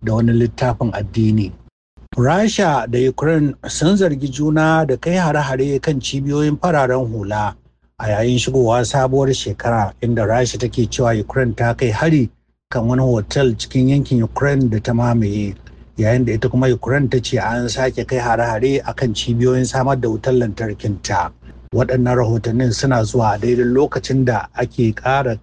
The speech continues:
ƙaimin kai gwauro da mari ƙarƙashin jagorancin shugaba Donald Trump na Amurka na kawo ƙarshen wannan yaƙi da aka yi kusan shekaru huɗu da fara shi. Dukkan ƙasashen biyu sun zargi juna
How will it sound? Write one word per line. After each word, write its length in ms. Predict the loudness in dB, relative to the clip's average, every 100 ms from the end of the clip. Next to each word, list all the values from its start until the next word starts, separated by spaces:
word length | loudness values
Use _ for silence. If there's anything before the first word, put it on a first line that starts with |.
| _ -4
ƙaimin 640 | 2 4 4 2 2 0
kai 260 | 0 0 0
gwauro 560 | 2 2 2 2 2 0
da 80 | 0
mari 400 | 0 0 0 -2 _ _ _ _ -8
ƙarƙashin 400 | -6 -6 -4 0
jagorancin 600 | 2 2 2 0 0 -2
shugaba 480 | -2 -4 0 0 0
Donald 400 | 2 2 0 -2
Trump 240 | -2 2
na 140 | 0 0
Amurka 600 | 0 0 -2 -2 -2 -4 -10 -20 -20 -16 -4
na 120 | -2
kawo 280 | 0 0 0
ƙarshen 380 | -2 -6 -4 0
wannan 260 | 0 0
yaƙi 360 | 0 0 0 -2
da 120 | -2
aka 140 | -2 -2
yi 80 |
kusan 320 | -2 -2 0 0
shekaru 640 | -2 -4 0 0 2 0
huɗu 300 | 2 2 0 -6 -8
da 120 | -6
fara 400 | -2 0 0 -2
shi. 300 | -4 -4 -6 -8 -20 _ _ -20 -18 -8
Dukkan 300 | -4 -2 -2
ƙasashen 600 | -2 -2 -4 -2 -2 0
biyu 320 | 2 2 2
sun 200 | -2 -2
zargi 340 | 0 0 -2 -4
juna 460 | -2 0 0 -2